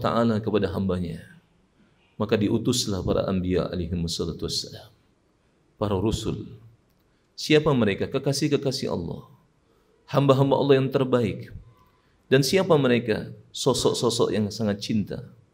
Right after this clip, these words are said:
yang sangat kasih, yang sayang kepada umat manusia.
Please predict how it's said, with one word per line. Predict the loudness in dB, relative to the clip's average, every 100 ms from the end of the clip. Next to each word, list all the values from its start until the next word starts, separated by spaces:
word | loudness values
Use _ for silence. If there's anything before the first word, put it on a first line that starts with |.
| _ _ _ _ _ 0
yang | 2
sangat | 2 0 -2
kasih, | -4 -4 -2 -4 -6 -8
yang | -6 -4
sayang | -4 -2 -2 -2
kepada | -2 -2
umat | 0 0 0
manusia. | -2 -4 -4 -6